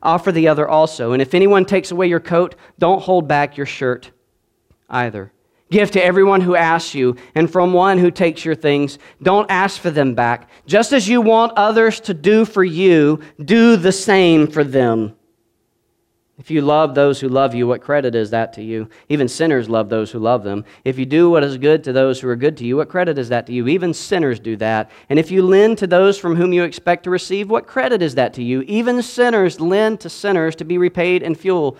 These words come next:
full." See, that's the narrative. But the, but the true narrative of truth, Jesus says, is, "But love your enemies and do what is good and lend, expecting nothing in return. Then your reward will be great and you will be children of the Most High.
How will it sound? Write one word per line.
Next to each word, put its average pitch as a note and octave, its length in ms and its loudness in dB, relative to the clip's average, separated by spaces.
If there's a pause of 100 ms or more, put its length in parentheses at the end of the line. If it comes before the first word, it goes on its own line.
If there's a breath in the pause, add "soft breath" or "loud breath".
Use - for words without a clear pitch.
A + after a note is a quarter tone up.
(160 loud breath)
full." F#3 320 2
See, - 180 -6
that's G3 380 0
the D3+ 160 -2
narrative. C#3+ 440 2
But B2 140 -8
the, B2+ 80 -4
but C#3+ 180 -4
the B2+ 120 -2
true D4+ 440 0
narrative E3 380 4
of B2+ 140 -4
truth, B2+ 280 -6
Jesus A#2+ 360 -10
says, A2+ 460 -8 (1200)
is, D3+ 120 -14
"But E3+ 140 0
love F#3 200 2
your D#3 140 2
enemies C3+ 320 2
and A#2+ 80 -8
do C#3 100 -4
what C#3 160 0
is A2 140 -4
good B2 320 2
and A2+ 200 -2
lend, B2 300 0
expecting B2 480 -8
nothing A#2 300 -6
in A2+ 80 -4
return. A2+ 480 -6
Then F#3 320 -2
your F3 240 -2
reward D3+ 500 -2
will C#3 100 -4
be C3 160 -6
great B2+ 360 -2
and A#2 160 -6
you C3+ 100 -4
will D#3 100 -2
be C3 120 -6
children B2+ 420 -6
of A#2+ 100 -4
the A#2+ 80 -2
Most A#2 300 -4
High. A#2 280 -6